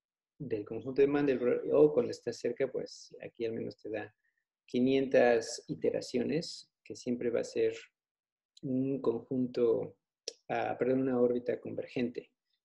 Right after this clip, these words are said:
Entonces, eso te permite decir, decidir si está o no está en el conjunto de Mandelbrot. La idea es la misma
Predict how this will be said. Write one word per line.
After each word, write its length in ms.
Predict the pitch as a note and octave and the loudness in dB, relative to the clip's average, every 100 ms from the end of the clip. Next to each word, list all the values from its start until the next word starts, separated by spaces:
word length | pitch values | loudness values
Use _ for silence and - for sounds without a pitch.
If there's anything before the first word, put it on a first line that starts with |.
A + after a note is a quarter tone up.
| _ G#2 | _ -12
Entonces, 400 | G#2 A2+ A#2+ - | -10 -10 -10 -8
eso 220 | B2 - | -8 -8
te 100 | B2 | -8
permite 480 | - A2+ A#2 A2 A#2 | -8 -8 -8 -6 -4
decir, 360 | A2+ - A#2+ A#2 - - | -4 -6 -8 -10 -12 -10
decidir 480 | A#2 - A#2 A#2+ A#2+ | -8 -8 -4 -4 -4
si 380 | - A2 B2+ - | -6 -6 -6 -10
está 380 | - - A#2+ - | -12 -10 -10 -10
o 40 | B2 | -10
no 160 | A2+ | -8
está 360 | - - A2+ - _ _ _ _ | -10 -10 -10 -10 _ _ _ _
en 260 | A#2+ G#2+ G#2+ | -10 -8 -8
el 100 | G2+ G#2 - - _ | -10 -10 -18 -20 _
conjunto 400 | A#2+ - B2+ B2 | -12 -6 -2 2
de 60 | B2+ | 2
Mandelbrot. 720 | C3 C3 A#2+ A#2 A2+ C#3+ - | 2 2 0 0 0 -2 2
La 220 | E3 D#3 | 8 10
idea 300 | D#3 F3 F3+ | 10 10 10
es 300 | D#3+ D#3+ - | 8 6 4
la 200 | C#3+ C3+ | 4 6
misma 440 | C#3+ D3 D3+ D#3 | 6 4 2 0